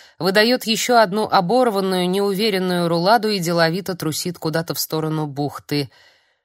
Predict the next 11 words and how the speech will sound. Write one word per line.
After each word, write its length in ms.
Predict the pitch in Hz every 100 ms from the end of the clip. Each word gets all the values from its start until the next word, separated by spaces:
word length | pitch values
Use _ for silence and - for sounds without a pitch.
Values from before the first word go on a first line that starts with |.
| _ _
Голодный 480 | 175 208 294 226 233
мальчик 720 | 214 247 247 - 214 - -
нетерпеливо 800 | 185 196 180 180 175 185 226 214
переступает 720 | 180 196 175 180 170 196 185
с 100 | -
ноги 340 | 190 180 175
на 280 | 196 196 202
ногу, 280 | 190 170 170
и 180 | 135 175
Ольга, 440 | - 202 202 175
спохватившись, 880 | 170 - - 151 143 175 - 151 -